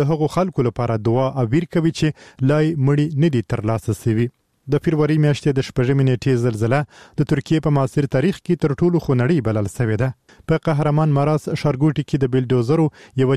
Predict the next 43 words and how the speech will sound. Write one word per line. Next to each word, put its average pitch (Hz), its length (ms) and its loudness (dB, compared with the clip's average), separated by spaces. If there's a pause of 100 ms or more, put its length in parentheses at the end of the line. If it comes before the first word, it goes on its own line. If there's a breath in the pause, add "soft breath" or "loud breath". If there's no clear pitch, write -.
چلوونکي 139 540 0 (300)
عقین 123 380 0
بوسکورت 143 500 0
چې 147 100 0 (400 loud breath)
د - 20 0 (100)
یوې 135 200 0
نړېدلې 131 420 2
ودانۍ 131 340 0 (100)
د - 20 2 (100)
ټوټو 131 400 0
په 135 120 0
لرې 123 240 2
کولو 127 260 2
بوخت 147 380 -2
و، 110 120 0 (360 loud breath)
رویټرز 131 420 -2
خبري 113 240 0
اژانس 120 280 0
ته 123 100 0
ویلي، 139 320 2 (340 loud breath)
"موږ 170 100 2 (100)
هم 180 100 2 (120)
دعا 156 140 2
کوو 147 240 0
چې - 180 -2 (340 soft breath)
ورک 139 320 0 (120)
اجساد 120 360 -2
وموندل 127 460 2
سي 113 160 -2
چې 117 100 -2 (280)
د 117 120 0
هغوی 117 240 0 (140)
کورنیو 123 380 0
ته - 140 -4
یې 120 160 2 (100)
ورسوو." 110 540 -2 (420)
د - 60 0
ترکیې 127 460 -2
د 123 160 2
طبیعي 117 320 0
آفتونو 160 400 0 (380 loud breath)
او 143 60 2 (120)
اضطراري 139 380 0